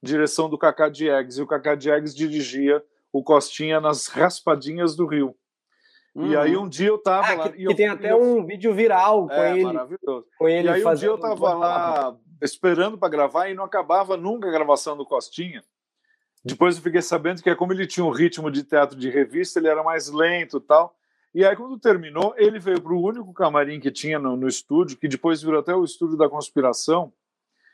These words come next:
Speaker 1: e ele ficou lá, pra-, esse aqui é o Marcelo de São Paulo, Costinha. A gente tinha uma amiga comum, que era a Lilian Fernandes, que é minha madrinha, o Colé e tal.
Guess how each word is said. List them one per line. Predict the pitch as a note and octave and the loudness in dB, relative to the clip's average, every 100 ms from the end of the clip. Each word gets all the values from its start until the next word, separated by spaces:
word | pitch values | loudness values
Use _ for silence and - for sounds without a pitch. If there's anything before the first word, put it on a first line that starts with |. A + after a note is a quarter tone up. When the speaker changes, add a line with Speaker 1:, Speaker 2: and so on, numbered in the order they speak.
| _ | _
Speaker 1:
e | - F3 | -6 0
ele | F#3 F#3+ G3 G3+ G3+ G3 G3 F#3+ F#3+ F#3 F3+ D#3+ | 2 2 -2 -2 -2 0 0 0 2 2 0 -2
ficou | G3+ A3 A3 | -4 -2 2
lá, | F3+ A3 A#3 F#3+ | 2 2 2 -2
pra-, | - F3 D#3+ E3+ E3 | -4 -6 -2 0 0
esse | E3 | -2
aqui | F3 | -4
é | |
o | F#3 | -2
Marcelo | E3+ C#3 - E3+ E3 | -2 -4 -4 -4 -6
de | - | -10
São | E3 C3+ | -14 -12
Paulo, | - E3+ F#3+ E3 | -4 -2 -2 -2
Costinha. | E3 D3 - - F3 G3+ F#3 C#3+ A#2+ _ _ _ - | -4 -6 -6 -14 -12 -10 -10 -12 -16 _ _ _ 2
A | C#3+ | 2
gente | D#3 F#3 | 2 -2
tinha | F#3+ | -2
uma | F3+ E3+ | 0 0
amiga | E3+ E3+ | 2 0
comum, | E3+ D#3+ E3+ F3+ | 0 -2 -2 0
que | |
era | E3+ | 0
a | D3+ | 0
Lilian | D#3+ D#3+ D3+ | 0 -2 -4
Fernandes, | - C#3 C#3 E3 F3 C#3 | 0 0 0 -2 -2 -2
que | D3+ | -2
é | C#3+ | 0
minha | C#3+ | 0
madrinha, | C#3+ B2+ C3 E3+ E3 | 0 0 0 -2 -2
o | C#3 | -4
Colé | - C#3 C3 D3+ E3 D3 | 0 0 0 0 2 0
e | |
tal. | - F3 | -2 -6